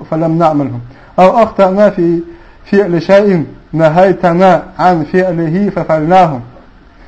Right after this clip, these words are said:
Аля гайри кастин, да, аля гайри кастин мин, то есть, э, фафальнаху аля гайри кастин минна. Иля ма'сиятика, валякин аля джахалатин минна бихи ва хатаин.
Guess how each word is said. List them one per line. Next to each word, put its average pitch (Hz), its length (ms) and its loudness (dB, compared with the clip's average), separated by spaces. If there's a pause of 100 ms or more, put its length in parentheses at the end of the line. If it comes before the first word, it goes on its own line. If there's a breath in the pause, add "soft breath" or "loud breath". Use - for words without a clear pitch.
(300 soft breath)
Аля 180 280 4
гайри 185 240 2
кастин, 156 460 -2
да, 165 220 -2
аля 165 180 0
гайри 180 240 0
кастин 180 340 -4
мин, 156 200 -2
то 147 60 -8
есть, 135 140 -14
э, 160 240 -6
фафальнаху 165 540 -2
аля 156 200 -2
гайри 160 220 -4
кастин 160 400 -6
минна. 127 280 -4 (480 loud breath)
Иля 180 260 4
ма'сиятика, 190 720 2
валякин 185 460 0
аля 160 200 -2
джахалатин 170 520 -4
минна 165 300 -4
бихи 151 260 -2
ва 156 100 -6
хатаин. 143 360 -8